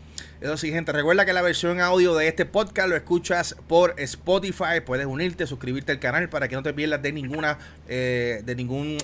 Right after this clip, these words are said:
eh, audio que subimos allá. Recuerda que todos los martes estamos aquí con ustedes compartiendo nuestro punto de vista. Recuerda que el jueves, Amo versus el Giga, eh, que yo siempre estoy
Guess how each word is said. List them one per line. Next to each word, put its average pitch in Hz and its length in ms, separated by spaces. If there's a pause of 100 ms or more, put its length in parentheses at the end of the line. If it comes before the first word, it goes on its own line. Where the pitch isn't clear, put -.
(100)
eh, 135 200
audio 147 400
que 131 140
subimos 131 340
allá. 170 180
Recuerda 156 280
que 147 100
todos 143 160
los 139 120
martes 185 260
estamos 139 240
aquí 151 140
con 143 160
ustedes 143 260
compartiendo 135 520
nuestro 147 260
punto 165 220
de 151 100
vista. 190 180
Recuerda 165 300
que 151 60
el 139 60
jueves, 202 320
Amo 202 160
versus 214 240
el 180 80
Giga, 208 360 (320)
eh, 139 320 (160)
que 131 100
yo 139 80
siempre 175 200
estoy 175 140